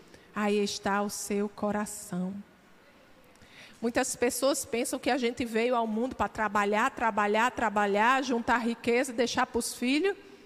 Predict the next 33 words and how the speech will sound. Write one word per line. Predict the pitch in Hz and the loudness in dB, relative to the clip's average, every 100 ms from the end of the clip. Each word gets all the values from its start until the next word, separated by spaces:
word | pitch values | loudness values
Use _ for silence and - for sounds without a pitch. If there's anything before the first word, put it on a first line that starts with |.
| - - - - - | -20 -20 -20 -20 -12
e | - | -2
morrer. | 254 254 196 202 196 - - - - - - - - - - _ _ - - - _ _ _ | 0 0 0 0 -2 -4 -14 -20 -20 -20 -20 -20 -20 -20 -20 _ _ -20 -20 -20 _ _ _
Né? | 226 233 349 - - - - - - - - | -2 -2 -4 -10 -20 -20 -20 -20 -20 -20 -12
Qual | - 381 | -2 2
é | 302 | 2
o | |
sentido | - 302 294 285 277 262 | 0 -6 -6 -2 -2 0
da | 247 | -2
vida? | 233 214 220 233 202 175 160 - - | -2 -2 -4 -2 -2 -4 -4 -18 -18
O | - | -8
sentido | - 254 302 285 | -6 -2 -2 2
da | 262 | 2
vida, | 240 240 | 2 0
será | 233 254 | 0 0
que | 269 175 | -2 -2
é | |
só | - - | -2 -4
trabalhar, | - 247 226 196 185 214 | -4 -4 -2 -2 -2 -2
morrer | 269 233 220 233 320 | -2 -2 0 0 0
de | |
trabalhar? | 269 214 196 180 190 208 311 - - - - - - - - - - - - - - - - - _ - - - - - - - - | -2 -6 -6 -4 -2 -4 -4 -10 -20 -20 -20 -20 -20 -20 -20 -20 -20 -20 -20 -20 -20 -20 -20 -20 _ -20 -20 -20 -20 -20 -20 -16 -2
Nós | 226 - | -2 -2
que | 269 | -4
temos | 254 247 | -2 -2
Jesus, | 269 220 226 277 | 0 0 0 -2
nós | 262 | -4
sabemos | - 359 285 240 - | -4 -4 -4 -6 -4
qual | 240 | 0
é | 226 | 0
o | |
sentido | - 233 220 220 | -2 -8 -8 -8
da | 214 202 | -6 -6
vida. | 196 196 202 202 | -6 -4 -6 -6